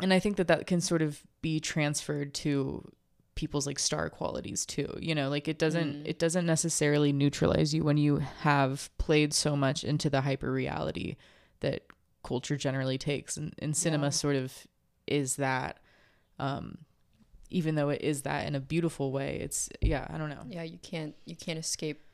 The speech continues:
Speaker 2: the cult of personality. You can't ex-, escape persona, as Baudrillard said. You can't escape the,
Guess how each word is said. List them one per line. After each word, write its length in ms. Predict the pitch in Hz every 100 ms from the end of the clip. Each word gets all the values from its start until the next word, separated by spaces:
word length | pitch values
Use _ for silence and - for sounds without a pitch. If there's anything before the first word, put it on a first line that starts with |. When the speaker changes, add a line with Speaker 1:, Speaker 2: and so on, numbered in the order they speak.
| - _ _ _ _ -
Speaker 2:
the 80 | -
cult 260 | - 156 135
of 120 | 151
personality. 500 | - 151 151 143 143
You 100 | 147
can't 200 | - 143
ex-, 260 | 143 - - -
escape 360 | - - 143
persona, 600 | - 151 - 139 139 143 147 _ _ _ _ _
as 100 | 160
Baudrillard 400 | - 139 - 139
said. 160 | - 143
You 80 | 139
can't 180 | 160 139
escape 480 | - - 139 _
the, 340 | - 139 139